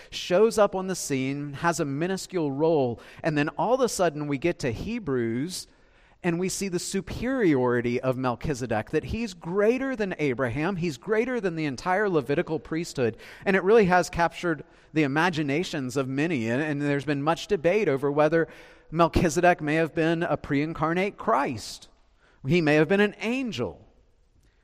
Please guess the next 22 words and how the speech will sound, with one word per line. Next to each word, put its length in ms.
or 240
he 160
was 180
a 60
mere 240
man. 720
And 120
if 100
you 80
were 80
here 200
last 320
week, 240
you 100
know 220
that 100
I 200
argued 560
for 320
the, 200
the 100
third, 920